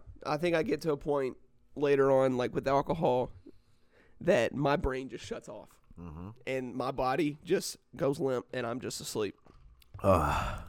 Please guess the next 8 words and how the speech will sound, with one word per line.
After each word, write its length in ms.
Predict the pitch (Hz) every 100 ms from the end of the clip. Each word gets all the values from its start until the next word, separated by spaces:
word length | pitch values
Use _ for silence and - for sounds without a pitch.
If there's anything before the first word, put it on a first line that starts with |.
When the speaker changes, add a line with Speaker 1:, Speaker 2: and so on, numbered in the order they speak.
| -
Speaker 2:
So, 420 | - 117 107 104
moral 340 | 107 123 127
of 60 | 117
the 60 | 110
story 500 | - 101 95 92 90 - - - - - _
is 140 | 87 -
throw 340 | 98 90 90
up 240 | 85 69